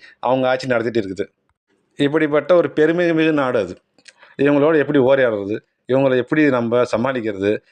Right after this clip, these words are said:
ஏன்னா மானம் உள்ளவங்களோட போராடலாம், எதுக்கும் தயாரானவங்ககிட்ட போராட முடியாது. அப்படி ஒரு மூர்க்கத்தனமான ஒரு நாடு அது. அதுகிட்ட சமாளிக்கிறது கஷ்டம்தான். இது இப்ப, இப்ப வரைக்குங்க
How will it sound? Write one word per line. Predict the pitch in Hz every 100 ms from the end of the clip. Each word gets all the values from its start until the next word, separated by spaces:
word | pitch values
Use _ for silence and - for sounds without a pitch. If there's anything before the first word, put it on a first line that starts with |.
| _ -
ஏன்னா | 139 131 123 139 117 90 _ _ _ -
மானம் | 90 123 156 156
உள்ளவங்களோட | 147 151 147 143 147
போராடலாம், | 127 127 123 120 117 117
எதுக்கும் | 120 143 170 143
தயாரானவங்ககிட்ட | 139 135 131 131 113
போராட | 120 120
முடியாது. | 110 104 98 104 - _
அப்படி | - 104 139
ஒரு | 139 131
மூர்க்கத்தனமான | 117 151 139 135 123 123 120 120 127 - - _ -
ஒரு | 113 120 139 170 165 _ _ _ -
நாடு | 107 123 117
அது. | 95 - _ _ _ _ _
அதுகிட்ட | 120 120 127 160 170
சமாளிக்கிறது | 117 135 147 135 135
கஷ்டம்தான். | 110 - 117 110 - _ _ _ _ _ _ - _ - - - _ -
இது | 139 139
இப்ப, | 135 156
இப்ப | 143 131 151
வரைக்குங்க | 151 147 156 147